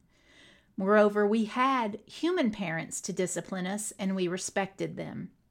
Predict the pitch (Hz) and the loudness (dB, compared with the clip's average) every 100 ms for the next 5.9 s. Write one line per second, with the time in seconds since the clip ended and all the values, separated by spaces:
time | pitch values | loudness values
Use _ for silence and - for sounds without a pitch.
0 | _ _ _ - - 269 240 269 254 226 | _ _ _ -12 -2 2 6 6 8 6
1 | 226 220 226 214 220 208 196 190 202 220 | 4 4 0 2 2 2 2 2 2 2
2 | 196 175 170 170 175 - - 247 208 220 | 0 -2 -4 -6 -8 -8 -2 0 4 2
3 | 214 - 262 214 185 160 - 208 190 185 | 0 2 2 2 -2 -4 -2 -2 -2 2
4 | 170 170 180 185 196 - 185 160 139 - | 2 2 0 -2 -4 -4 -2 -2 -4 -8
5 | - 175 175 185 202 175 - - | -14 -8 -4 -2 0 -2 -6 -14